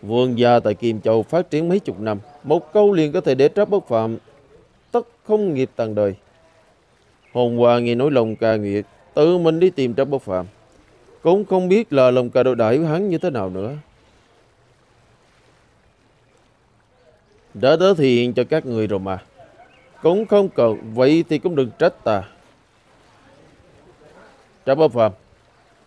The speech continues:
ta có việc tìm anh đây. Đứa nào không có mắt sao,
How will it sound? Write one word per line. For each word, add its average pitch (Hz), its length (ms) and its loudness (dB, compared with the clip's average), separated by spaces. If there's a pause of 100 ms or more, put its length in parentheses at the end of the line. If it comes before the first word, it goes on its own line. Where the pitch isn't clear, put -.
(240)
ta 208 100 2
có 214 120 4
việc 156 240 2
tìm 127 180 -2
anh 123 120 -2
đây. 120 260 0 (1400)
Đứa 175 240 4
nào 143 200 2
không 131 160 -2
có 156 80 0
mắt 170 200 0
sao, 110 220 0